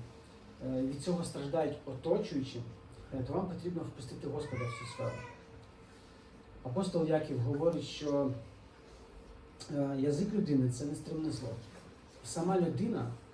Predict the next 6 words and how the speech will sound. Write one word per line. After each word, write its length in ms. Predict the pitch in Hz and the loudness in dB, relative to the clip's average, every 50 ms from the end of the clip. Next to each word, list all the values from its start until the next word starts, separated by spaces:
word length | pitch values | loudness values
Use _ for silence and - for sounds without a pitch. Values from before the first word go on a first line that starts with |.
| - | -6
його 380 | - 139 139 123 160 160 143 - - - | -4 0 2 4 6 6 4 4 0 -6
втримати 520 | - - - 180 180 156 135 123 - - 131 | -10 -6 0 2 4 4 4 4 2 0 2
не 240 | 127 127 139 160 175 | 2 4 4 8 8
може. 340 | 175 151 135 123 117 110 104 - - - - - - - - - - - - - | 8 8 8 6 2 -2 -6 -10 -12 -16 -18 -20 -20 -20 -20 -20 -20 -20 -12 -4
Ми 80 | 143 143 | -4 -4
просто, 420 | - - 180 185 175 - 165 131 | 2 2 2 2 2 0 -2 -2